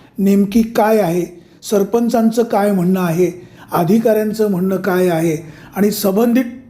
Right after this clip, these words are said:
ठेकेदार अशा प्रकारे नेमकं का बोलला, हा समजून घेण्याचा विघ्नर टाइम्सचा प्रयत्न राहिलेला आहे. याच संदर्भाबाबतचा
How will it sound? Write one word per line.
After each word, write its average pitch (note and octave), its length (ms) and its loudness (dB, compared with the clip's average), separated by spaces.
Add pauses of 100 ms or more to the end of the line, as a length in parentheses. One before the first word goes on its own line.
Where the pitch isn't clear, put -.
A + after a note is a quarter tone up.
ठेकेदार A3 480 0 (480)
अशा G3+ 260 -2
प्रकारे G3+ 680 0 (280)
नेमकं G3+ 460 2
का A3 360 -2
बोलला, G3 420 0 (400)
हा A3 160 -2
समजून G#3 480 0
घेण्याचा F#3 440 2 (360)
विघ्नर G3 360 2
टाइम्सचा F#3 420 0 (560)
प्रयत्न A#3+ 320 0
राहिलेला F3 420 0
आहे. D3+ 380 -6 (320)
याच B3 280 0
संदर्भाबाबतचा G3 920 0